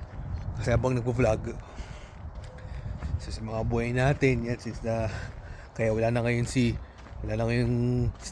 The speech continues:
na lola, si Lola Remy at si Dad, si Daddy Jovan. Ah.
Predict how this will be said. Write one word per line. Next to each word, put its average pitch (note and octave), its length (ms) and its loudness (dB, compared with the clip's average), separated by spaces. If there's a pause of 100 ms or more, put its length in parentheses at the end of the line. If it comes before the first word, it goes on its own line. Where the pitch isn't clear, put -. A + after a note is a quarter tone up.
na A#2 400 4
lola, C3+ 480 10 (560)
si - 160 -4
Lola A#2 160 4
Remy B2 320 6
at A#2 80 -2
si - 80 2
Dad, C3+ 320 8 (1300)
si - 160 -4
Daddy A#2 240 2
Jovan. C#3+ 560 6 (1120)
Ah. E4 160 0